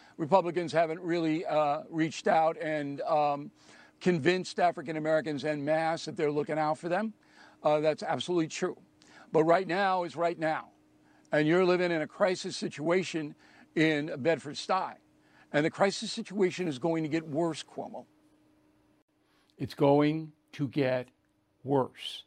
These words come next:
Help is not on the way. And the big reason is, in places like New York City and Chicago, the police are demoralized.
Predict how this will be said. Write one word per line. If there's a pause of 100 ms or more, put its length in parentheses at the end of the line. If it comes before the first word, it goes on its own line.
(360)
Help (200)
is
not (380)
on (120)
the
way. (680)
And
the (200)
big
reason
is, (360)
in
places
like
New
York
City
and
Chicago, (420)
the
police
are
demoralized.